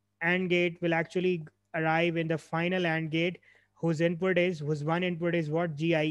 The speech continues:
E. If we don't make it one, what will happen? Rollover value will come up here, but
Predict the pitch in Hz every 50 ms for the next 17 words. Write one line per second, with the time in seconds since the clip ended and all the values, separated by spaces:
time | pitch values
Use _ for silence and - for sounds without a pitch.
0 | - 156 156 147 135 131 - _ _ _ _ _ 190 196 - - - 208 208 202
1 | 208 185 170 160 160 147 170 175 185 196 190 160 156 170 175 185 175 - 190 180
2 | 156 - 151 160 165 165 175 185 175 - _ _ _ _ _ - 147 147 165 180
3 | 185 170 180 185 165 156 165 165 160 175 185 180 180 160 160 170 180 185 185 175
4 | 180 175 170 165 160 160 165 175 175 170 170 165 151 170 160 160 165 170 - -
5 | 156 160 175 202 208 160 170 170 170